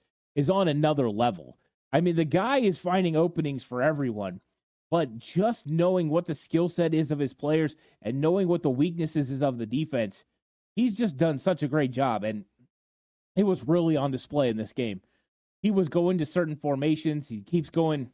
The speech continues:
to an ace formation look, and taking advantage of Kyle Juszczyk and George Kittle's blocking on the edge. He was getting the ball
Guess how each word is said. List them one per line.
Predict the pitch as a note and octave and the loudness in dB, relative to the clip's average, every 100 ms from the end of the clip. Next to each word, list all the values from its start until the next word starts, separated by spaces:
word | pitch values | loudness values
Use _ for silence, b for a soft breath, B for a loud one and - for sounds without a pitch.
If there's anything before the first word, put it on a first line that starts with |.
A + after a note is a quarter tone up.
| _ _ _ _ _ _ _ _ - | _ _ _ _ _ _ _ _ -8
to | D3 | -6
an | C3+ | -4
ace | B2+ D#3+ | -2 -2
formation | - D#3+ C#3+ C#3+ - C3+ | -2 -2 0 -2 -2 -2
look, | C#3 C#3+ - b b b _ - | 0 0 -4 b b b _ -16
and | - | -2
taking | D#3 D3+ D#3 | -2 0 -2
advantage | C#3 C3 D3 D3 | -2 -2 -2 -2
of | B2+ | -4
Kyle | - C#3 C#3 | -6 -2 0
Juszczyk | C#3 C3 D3+ C#3 | 0 -2 -4 -4
and | B2 | -4
George | C3 C3+ - | -2 -4 -2
Kittle's | D3 B2 | -4 -4
blocking | G#2 C3 C3+ C3 | -2 -2 -2 -4
on | C3 B2 | -4 -4
the | A#2 | 0
edge. | B2 B2 A#2+ _ _ _ _ - | 0 0 -4 _ _ _ _ -2
He | |
was | D3+ C3 | 0 2
getting | D#3+ E3 | 0 0
the | |
ball | C#3 D3 D3 C3 - | 0 2 2 0 -6